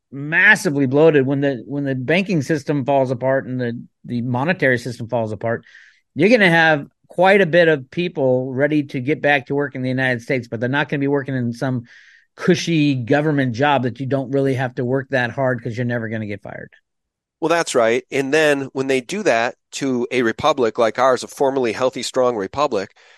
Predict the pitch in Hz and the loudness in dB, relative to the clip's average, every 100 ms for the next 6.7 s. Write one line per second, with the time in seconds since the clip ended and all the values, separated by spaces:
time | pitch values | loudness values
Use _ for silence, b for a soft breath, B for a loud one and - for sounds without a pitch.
0 | b b 151 143 151 180 165 156 156 143 | b b 0 2 2 2 2 2 2 2
1 | 123 147 135 120 107 143 165 147 120 117 | 2 0 0 -2 0 4 6 6 4 2
2 | 127 120 123 - _ 127 139 131 143 165 | -4 -2 -2 -2 _ -2 0 4 6 6
3 | 151 113 117 123 120 143 131 123 127 131 | 4 0 0 -4 -2 -2 -2 0 2 2
4 | 147 139 117 - 135 135 113 110 147 139 | 0 -2 -2 -2 2 2 2 -2 -2 -4
5 | 117 117 107 123 127 123 117 117 110 143 | -6 -10 -2 -2 0 -2 -4 -8 -4 -4
6 | 123 131 202 - 110 101 | -2 -2 -2 -2 -4 -4